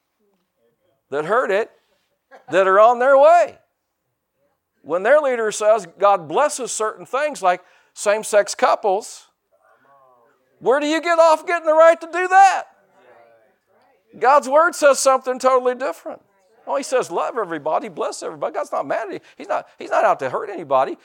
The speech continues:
He's out to help people and get people delivered. But you can't bless what God cursed. I'm not talking about cursing people. I'm ca-, talking about cursing actions. Certain actions are cursed. And if I was in a church like that and my leader got up and spoke that,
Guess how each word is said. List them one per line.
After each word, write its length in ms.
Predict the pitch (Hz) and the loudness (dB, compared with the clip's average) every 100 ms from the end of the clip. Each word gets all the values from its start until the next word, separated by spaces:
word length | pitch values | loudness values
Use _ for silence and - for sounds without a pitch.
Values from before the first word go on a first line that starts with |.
| _ - | _ -12
He's 160 | 190 | 0
out 160 | 247 254 | 0 0
to 80 | 196 | 0
help 260 | 294 330 | 0 0
people 220 | 233 185 | -8 -8
and 80 | 185 | -8
get 420 | 185 151 139 _ | -8 -10 -18 _
people 300 | - 226 - | -14 -12 -10
delivered. 320 | 156 185 302 302 | -10 -8 -8 -8
But 160 | - | -10
you 80 | 349 | -8
can't 260 | - 480 - | -6 -6 -4
bless 240 | 277 466 | -4 -2
what 180 | 359 160 | -4 -2
God 240 | 277 392 | -2 -2
cursed. 520 | - 494 440 - - _ _ _ _ - - - - | -4 -4 -4 -10 -20 _ _ _ _ -20 -20 -20 -14
I'm 120 | 170 | -8
not 100 | 254 | -4
talking 180 | 247 247 | 0 2
about 140 | 214 | 0
cursing 380 | - 240 220 190 | 2 -2 -2 -8
people. 200 | 240 294 | -10 -4
I'm 120 | 233 | -4
ca-, 180 | 233 220 | 0 -4
talking 320 | - 196 202 | -2 -2 0
about 160 | 190 - | -2 -4
cursing 320 | - 240 202 | -8 -8 -8
actions. 680 | 180 269 - - 147 _ - _ _ _ - _ | -8 -6 -8 -10 -16 _ -20 _ _ _ -20 _
Certain 320 | - 233 - | -6 -6 0
actions 440 | 208 302 311 220 220 | 2 2 2 -4 -4
are 100 | 240 | -4
cursed. 600 | - - 254 - - _ _ _ _ _ _ _ _ | -2 -2 -4 -10 -20 _ _ _ _ _ _ _ _
And 120 | 175 180 | -4 -4
if 120 | 180 | -2
I 140 | 247 | -2
was 160 | 311 262 | -2 -2
in 100 | 233 | -6
a 60 | |
church 340 | 185 254 254 - | -2 0 0 2
like 240 | 220 214 | 0 0
that 260 | 247 277 165 | -2 -2 -2
and 140 | 196 | -2
my 160 | 220 269 | 0 0
leader 240 | 262 240 | -2 -2
got 120 | 233 | 0
up 120 | 247 233 | 0 -2
and 100 | 214 | -10
spoke 340 | - 262 262 | 0 0 0
that, 200 | 269 285 | -2 -2